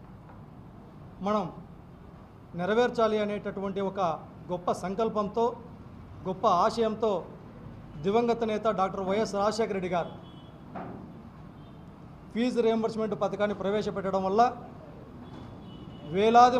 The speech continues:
మంది విద్యార్థులు ఉన్నత చదువులు చదివి డాక్టర్లు, ఇంజనీర్లు, పోస్ట్ గ్రాడ్యుయేట్స్‌లుగా ఈరోజు రాష్ట్రంలోనే కాదు దేశ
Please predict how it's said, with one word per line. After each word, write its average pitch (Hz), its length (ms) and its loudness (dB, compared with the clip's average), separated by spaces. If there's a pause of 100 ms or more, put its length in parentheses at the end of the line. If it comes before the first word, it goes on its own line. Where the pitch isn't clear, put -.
మంది 226 220 6 (120)
విద్యార్థులు 220 460 4 (100)
ఉన్నత 226 200 2 (100)
చదువులు 214 340 2
చదివి 208 300 0 (1160)
డాక్టర్లు, 208 500 4 (240)
ఇంజనీర్లు, 208 480 2 (160)
పోస్ట్ 240 320 8
గ్రాడ్యుయేట్స్‌లుగా 208 680 4 (1800)
ఈరోజు 226 320 6 (540)
రాష్ట్రంలోనే 226 640 4
కాదు 214 240 6 (1120)
దేశ 240 160 6